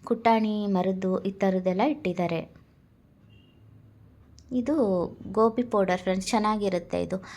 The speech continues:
ಆ, ನನಗೆ ಲಾಸ್ಟ್ ಟೈಮ್ ಅಕ್ಕ ಕೊಟ್ಟು ಕಳಿಸಿದ್ರು. ಆ, just ಗೋಬಿನ ಇದು ಪುಡಿನ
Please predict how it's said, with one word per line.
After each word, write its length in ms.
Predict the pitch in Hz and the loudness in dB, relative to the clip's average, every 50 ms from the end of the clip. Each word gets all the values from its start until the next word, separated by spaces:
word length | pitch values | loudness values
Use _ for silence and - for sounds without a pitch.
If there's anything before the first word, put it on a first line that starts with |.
| - - - - | -20 -18 -10 -6
ಆ, 120 | 208 208 | -4 -4
ನನಗೆ 380 | 202 202 208 214 220 254 262 240 | -2 -2 -2 -2 0 0 2 4
ಲಾಸ್ಟ್ 320 | 220 196 190 190 - - | 4 4 4 4 2 0
ಟೈಮ್ 160 | 226 220 220 | 0 0 0
ಅಕ್ಕ 180 | 196 196 - 202 | -2 -4 -4 -4
ಕೊಟ್ಟು 280 | 202 - 196 190 - | -2 -2 -2 -4 -2
ಕಳಿಸಿದ್ರು. 520 | - 196 196 190 - 190 175 180 180 269 453 | 0 0 0 0 -2 -4 -2 0 0 0 0
ಆ, 640 | - - - - - - - - - - 233 220 214 | -2 -6 -20 -20 -20 -20 -20 -20 -14 -8 -4 -4 -2
just 420 | 202 196 226 233 233 - - 254 233 | 2 4 4 4 4 2 2 2 4
ಗೋಬಿನ 440 | 208 214 214 214 214 220 214 214 214 202 196 185 180 180 - 180 175 156 - - - - - - - - | 4 4 4 4 2 0 0 0 0 0 0 0 0 -2 -4 -4 -6 -6 -8 -12 -18 -20 -20 -20 -10 -8
ಇದು 560 | 190 190 180 185 180 180 180 180 - - - - - - - - - - - - - - - - - - - - - - - _ _ _ - | -6 -6 -4 -4 -4 -4 -4 -6 -8 -20 -20 -20 -20 -20 -20 -20 -20 -20 -20 -20 -20 -20 -20 -20 -20 -20 -20 -20 -20 -20 -20 _ _ _ -2
ಪುಡಿನ 320 | 247 233 240 240 226 190 | 0 2 2 2 2 2